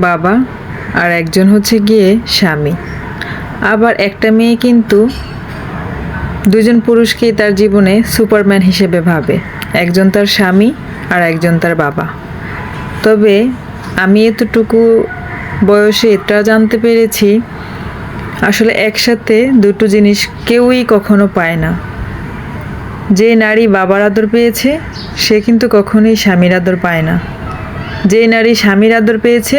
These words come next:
সে কিন্তু বাবার ভালোবাসা থেকে বঞ্চিত। আমার কথার সাথে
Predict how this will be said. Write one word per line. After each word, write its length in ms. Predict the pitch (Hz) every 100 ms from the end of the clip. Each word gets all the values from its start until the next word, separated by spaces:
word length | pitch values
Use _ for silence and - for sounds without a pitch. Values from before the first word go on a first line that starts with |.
| 294
সে 220 | 269 220 202
কিন্তু 280 | 202 196 208
বাবার 300 | 185 175 190
ভালোবাসা 540 | 196 196 190 196 190 190
থেকে 240 | 196 -
বঞ্চিত। 460 | 175 175 170 175 170 175 - - - - - - - - - - - - - - - - -
আমার 260 | 196 208
কথার 320 | 214 208 214 208
সাথে 240 | 226